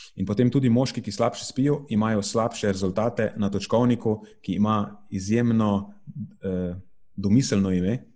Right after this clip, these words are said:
Reče se mu Adam, A D A M. <laughs> In je v bistvu kratica za Androgen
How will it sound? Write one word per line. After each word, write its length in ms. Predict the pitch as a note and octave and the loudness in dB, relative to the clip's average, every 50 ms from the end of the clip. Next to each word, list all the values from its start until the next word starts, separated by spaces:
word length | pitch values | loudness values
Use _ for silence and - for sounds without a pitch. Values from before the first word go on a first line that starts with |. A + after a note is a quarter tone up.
| _ _ _ _ _ - | _ _ _ _ _ -4
Reče 200 | - G2 G2+ A2+ | -2 -2 -2 -2
se 120 | G2+ - G2 | 0 0 0
mu 160 | G2 G2 G2 | 0 0 -2
Adam, 520 | - G2+ G#2+ G2+ G#2+ B2 C#3 C#3+ B2+ - - - _ _ _ - - - - | -2 -2 0 0 2 2 2 0 0 -2 -10 -20 _ _ _ -20 -20 -14 -6
A 160 | G2+ G#2 G#2 | -2 -2 -2
D 160 | G2+ G2+ G2+ - | 0 0 -2 -2
A 160 | G2 G2+ G2 | 0 -2 0
M. 240 | G2 G2+ A#2 B2 B2+ - - - - - - | 0 0 -2 -2 -4 -8 -14 -20 -20 -10 -10
<laughs> 80 | A2 G#2+ - - - - - - - - - - - - - - - - - - - - - - - - - | -10 -10 -12 -20 -20 -20 -20 -20 -20 -20 -20 -20 -20 -20 -20 -20 -20 -20 -20 -20 -20 -20 -20 -20 -20 -12 -4
In 80 | G2 G2 | -2 0
je 120 | G2 G2 | 0 0
v 60 | G2 | 0
bistvu 340 | F#2+ G#2 G#2+ - - G2+ G2 | 0 -2 -2 -4 -4 -6 -4
kratica 460 | - F#2+ F2+ F#2+ - G#2+ G2+ G2+ G2 | -4 -4 -4 -4 -4 -6 -4 -2 -2
za 140 | F#2 F#2+ F#2 - | -2 0 -2 -2
Androgen 580 | G#2 A2 A2+ G#2+ G2+ F#2+ G2 G2 F#2+ G2 G2 G2 | 0 0 0 0 -2 -2 -2 0 0 0 -2 -4